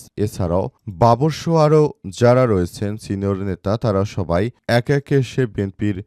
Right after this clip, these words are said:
চেয়ারপারসন বেগ-, বেগম খালেদা জিয়ার স্বাস্থ্যের খোঁজখবর নিয়েছেন। সরকার প্রধান হিসেবে প্রফেসর ডক্টর মোহাম্মদ ইউনূস, তিনি সবার প্রতি বেগম খালেদা জিয়ার জন্য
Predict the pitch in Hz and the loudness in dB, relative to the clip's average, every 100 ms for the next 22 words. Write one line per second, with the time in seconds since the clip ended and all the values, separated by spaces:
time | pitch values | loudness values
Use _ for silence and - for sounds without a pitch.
0 | _ 123 120 107 101 - 117 101 98 90 | _ 4 4 4 -4 -4 -6 -2 0 0
1 | 80 _ 92 110 90 110 - 120 120 120 | -6 _ -2 0 0 -4 -4 0 0 0
2 | 113 110 117 110 - - - 117 117 123 | -2 2 2 0 -6 -12 -2 0 0 -4
3 | 117 - 95 - 95 85 90 87 90 90 | -6 -4 -6 -6 -8 -4 -4 -2 -4 -4
4 | - 90 82 - - 107 110 110 - 107 | -4 -4 -6 -16 -4 -4 0 -2 -2 -4
5 | 117 110 - - 95 107 - _ 120 123 | -4 -6 -10 -6 -2 -4 -4 _ 0 0
6 | 135 143 113 107 - 131 131 131 127 131 | 0 -2 0 -2 -2 -4 -2 -4 -2 -4
7 | - - 90 90 113 - 101 95 95 - | -4 -8 -6 -6 -8 -6 -4 -4 -6 -10
8 | - 143 127 151 - 92 - 120 107 85 | -4 0 2 0 -2 -8 -4 0 0 0
9 | 95 90 - _ - 127 135 135 131 131 | -2 -2 -10 _ -2 2 2 2 2 0
10 | 123 92 87 | 0 -2 -6